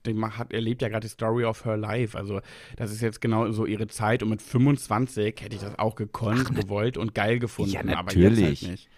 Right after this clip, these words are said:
Speaker 2: So, also es ist genauso, wenn ich früher in Freizeitparks gegangen bin, war mein größter Traum, „Oh, später will ich mal im Freizeitpark arbeiten.“
Speaker 1: Ja.
Speaker 2: Und, und, und heute denk ich mir, ja genau, ich steh dann so, „Mm“, so, geh dann immer an den Wagen vorbei, rüttel an diesen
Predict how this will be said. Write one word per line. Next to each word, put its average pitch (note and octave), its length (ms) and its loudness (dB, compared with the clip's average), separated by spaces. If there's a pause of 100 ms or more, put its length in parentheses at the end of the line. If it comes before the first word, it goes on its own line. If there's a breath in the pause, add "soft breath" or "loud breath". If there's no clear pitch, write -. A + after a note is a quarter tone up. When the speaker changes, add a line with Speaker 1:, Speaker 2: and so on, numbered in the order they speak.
(260 soft breath)
Speaker 2:
So, E2 320 6
also F2+ 200 4
es F2 120 4
ist G#2+ 160 0
genauso, G#2 400 8
wenn A2 100 8
ich G2+ 140 2
früher A2+ 260 6
in G#2+ 140 4
Freizeitparks - 760 0
gegangen A2+ 360 2
bin, A#2+ 180 2
war G#2 80 4
mein G2 180 4
größter A2 380 0
Traum, G#2+ 260 0
„Oh, D#2+ 80 0
später F2+ 400 0
will E2 100 0
ich E2 80 -4
mal E2 120 4
im D#2+ 80 2
Freizeitpark - 680 -2
arbeiten.“ C2 460 -4 (480 loud breath)
Speaker 1:
Ja. - 100 6
Speaker 2:
Und, G3 160 6
und, A2 160 4
und G2 160 8
heute F#2+ 240 8
denk G2 220 4
ich - 80 0
mir, E2 100 6
ja D#2 80 0
genau, D#2 320 2
ich D2+ 80 0
steh - 160 -6
dann D#2+ 180 2
so, C#2+ 200 0
„Mm“, A2+ 460 4 (400 loud breath)
so, F#2 340 2
geh F2+ 140 2
dann E2+ 180 6
immer D#2+ 160 6
an D#2 80 6
den D2 160 6
Wagen F2+ 320 6
vorbei, E2+ 480 6
rüttel E2+ 340 0
an E2 160 2
diesen D2+ 300 2